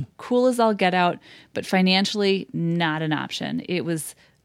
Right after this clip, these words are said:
very ridiculous what they wanted for that party, and it just wasn't in the cards for this particular period of time. So said, "We can do a similar party at home,"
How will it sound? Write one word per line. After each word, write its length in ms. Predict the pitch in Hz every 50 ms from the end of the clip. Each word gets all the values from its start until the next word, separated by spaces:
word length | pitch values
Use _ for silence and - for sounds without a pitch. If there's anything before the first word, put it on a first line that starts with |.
| -
very 380 | 180 175 175 190 190 196 202 202
ridiculous 580 | 190 190 175 165 165 165 - 165 165 165 -
what 80 | - -
they 100 | - 160
wanted 320 | 160 156 156 151 156 -
for 100 | - -
that 180 | 165 156 - -
party, 240 | - 208 226 254 262
and 100 | 262 262
it 20 |
just 220 | 269 294 285 - - -
wasn't 400 | 240 233 214 214 214 214 226 226
in 80 | 233 226
the 60 | 233
cards 420 | - 285 320 320 233 208 - -
for 160 | - - 185 175
this 300 | 175 170 180 - - -
particular 720 | - - 185 190 180 175 - 196 190 190 180 185 180 - - - - _ _
period 220 | - - 170 165 165
of 60 | 165
time. 260 | 240 247 190 - - - - - - - - - - - _
So 420 | - - - - 196 180 175 - - _ _ _ _ _ _ _ _ _ _ _ _ _ -
said, 320 | 190 - - 202 185 - - _ - - _ -
"We 160 | 208 220 233
can 180 | 214 240 220 208
do 380 | 202 208 196 190 180 180 160 -
a 60 | 170
similar 320 | - - 214 208 208 208
party 320 | 202 196 175 165 165 - -
at 140 | 147 143 -
home," 540 | - - 214 190 - - - - - 190